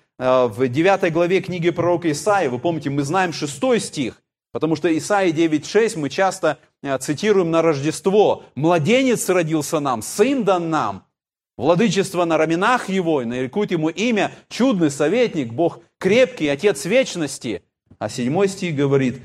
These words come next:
«Умножению владычества его и мира нет предела на, не-, не-, нет предела на престоле Давида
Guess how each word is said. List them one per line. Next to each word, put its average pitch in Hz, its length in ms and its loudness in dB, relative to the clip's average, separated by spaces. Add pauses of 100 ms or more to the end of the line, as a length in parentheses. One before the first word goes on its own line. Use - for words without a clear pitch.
(140)
«Умножению 139 800 0
владычества 127 840 -2
его 120 300 -2
и 120 220 -2
мира 143 540 2 (200)
нет 170 520 0
предела 139 540 2
на, 123 220 -2
не-, 139 400 -4
не-, 156 200 -4
нет 160 400 -2
предела 160 420 2
на 151 140 2
престоле 143 500 0
Давида 131 680 2